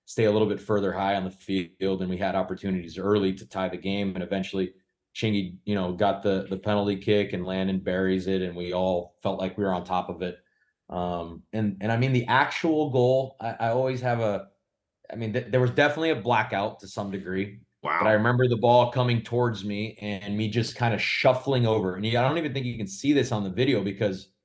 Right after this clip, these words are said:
Speaker 1: the camera goes to the ball, right? So the camera goes to the ball, and I remember just kind of shuffling just to make sure the ball's coming right down towards me as opposed to kind of, like, towards my side.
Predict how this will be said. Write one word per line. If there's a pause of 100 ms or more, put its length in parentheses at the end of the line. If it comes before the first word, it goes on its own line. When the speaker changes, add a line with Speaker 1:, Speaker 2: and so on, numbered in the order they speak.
(200)
Speaker 1:
the
camera
goes
to
the
ball, (140)
right?
So (400)
the
camera
goes
to
the
ball,
and
I
remember
just
kind
of
shuffling
just
to
make
sure
the
ball's
coming
right
down
towards
me
as
opposed
to
kind
of,
like,
towards
my
side.